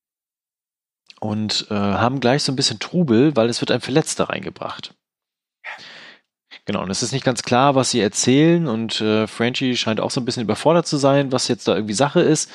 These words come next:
und übersetzt aber nachher. Und es gab einen Unfall,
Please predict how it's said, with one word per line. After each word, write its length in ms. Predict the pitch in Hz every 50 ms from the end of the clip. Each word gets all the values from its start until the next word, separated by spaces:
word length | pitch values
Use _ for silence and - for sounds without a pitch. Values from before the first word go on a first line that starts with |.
| - - - - - -
und 180 | - 117 117 -
übersetzt 460 | 107 110 110 95 113 147 - - 92
aber 160 | 87 90 87
nachher. 540 | 85 82 85 85 85 - 98 104 127 175 202 _ - - - - - - - _
Und 420 | - 107 110 110 107 110 107 - -
es 140 | 110 110 -
gab 200 | - 117 139 -
einen 300 | 131 - 123 117 113 110 -
Unfall, 840 | - 131 147 185 247 226 - - - 160 160 165 175 175 190 214 226